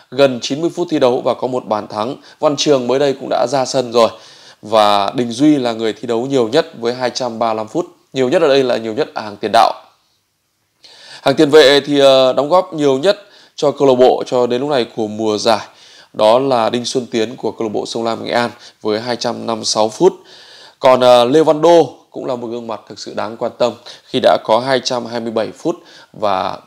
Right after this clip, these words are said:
Lê Văn Đô đóng góp một bàn thắng cho đội bóng của mình. Đặc biệt hơn đó lại là bàn thắng giúp cho đội bóng của anh giành chiến thắng trước câu lạc bộ Bình Dương, chấm dứt chuỗi trận khá dài toàn hòa và thua. Thì đó là những nét rất là tích cực từ những cầu thủ của U hai hai Việt Nam.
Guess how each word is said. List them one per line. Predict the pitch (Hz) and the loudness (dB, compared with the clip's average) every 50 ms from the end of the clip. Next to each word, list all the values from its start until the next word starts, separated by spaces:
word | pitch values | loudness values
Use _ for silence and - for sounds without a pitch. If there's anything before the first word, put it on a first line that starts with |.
| _ - | _ -6
Lê | 123 120 | -4 -4
Văn | 113 120 113 | -2 -2 0
Đô | 117 117 113 107 | 0 0 0 0
đóng | 101 101 110 | -4 -6 -4
góp | 120 147 147 | -2 -2 -2
một | 135 120 104 | -2 -4 -6
bàn | - 98 98 95 | -6 -8 -10 -10
thắng | - 101 98 107 113 - | -12 -12 -12 -12 -14 -12
cho | - - 110 107 | -8 -6 -6 -4
đội | 101 104 | -4 -6
bóng | 101 101 104 107 | -6 -8 -8 -10
của | - 117 | -6 -2
mình. | 110 117 107 - - - - - - - | 0 0 0 -2 -6 -18 -20 -20 -12 -6
Đặc | - 123 120 | -4 -2 0
biệt | 120 117 120 | 0 0 2
hơn | 131 170 165 160 143 127 | 6 6 6 6 4 2
đó | 117 123 120 127 | 2 2 2 2
lại | 131 139 139 - - | 0 -4 -6 -8 -6
là | 110 107 104 | -6 -6 -6
bàn | 117 107 104 101 - | -6 -8 -10 -10 -10
thắng | 107 107 107 117 135 - - - - - - _ | -10 -10 -10 -10 -12 -14 -20 -20 -20 -20 -20 _
giúp | - - 147 170 180 175 - | -6 0 2 2 2 0 -2
cho | - - 139 127 117 110 | -6 -2 0 0 0 0
đội | 107 110 - | 0 -4 -6
bóng | - 101 101 104 120 117 | -6 -6 -6 -6 -8 -10
của | 117 113 101 | -6 -2 -2
anh | 113 113 107 101 - - - _ | -2 -2 -4 -8 -16 -20 -20 _
giành | - - 123 117 110 101 | -8 -6 -4 -4 -4 -6
chiến | - 113 101 | -10 -12 -10
thắng | 107 107 104 113 120 | -10 -10 -10 -10 -10
trước | - - 131 - - | -10 -10 -10 -8 -8
câu | 123 113 | -8 -8
lạc | 107 | -6
bộ | 104 104 104 107 | -6 -6 -8 -8
Bình | 110 107 98 95 | -8 -10 -6 -2
Dương, | 117 127 123 110 - - - - _ - | -2 0 0 -2 -6 -12 -20 -20 _ -8
chấm | - 117 117 120 | -8 -6 -4 -4
dứt | 156 160 - | -4 -6 -6
chuỗi | - 151 131 | -8 -10 -8
trận | 139 - 135 - - 110 | -6 -4 -6 -6 -6 -8
khá | - 107 113 135 143 | -10 -8 -6 -6 -6
dài | 135 147 127 113 98 - - _ _ - | -6 -6 -6 -6 -8 -12 -16 _ _ -6
toàn | 117 110 101 98 95 | -6 -6 -6 -8 -12
hòa | 107 101 98 95 101 98 | -12 -10 -10 -10 -10 -12
và | 98 101 101 - | -12 -14 -12 -6
thua. | - 131 135 120 - - - - - - - _ | 0 2 2 2 0 -4 -18 -20 -20 -20 -14 _
Thì | - 123 | -4 0
đó | 113 123 | 2 2
là | 139 131 | 2 0
những | 120 127 127 | -2 -4 -4
nét | 139 147 151 151 | -4 -4 -4 -2
rất | 160 | -4
là | 165 156 | -4 -4
tích | 143 - 175 170 - | -4 -6 -8 -4 -2
cực | 151 123 - - - - - _ | -4 -4 -4 -6 -20 -20 -14 _
từ | - 131 | -8 -8
những | 113 107 - | -6 -6 -6
cầu | 131 123 | -6 -6
thủ | 117 131 123 107 92 - _ | -4 -2 -4 -4 -4 -6 _
của | - 107 | -8 -6
U | - 107 113 | -6 -4 -4
hai | 113 110 110 | -6 -6 -6
hai | 113 110 104 | -8 -8 -8
Việt | 101 101 95 | -10 -8 -6
Nam. | 107 120 120 | -4 -2 -2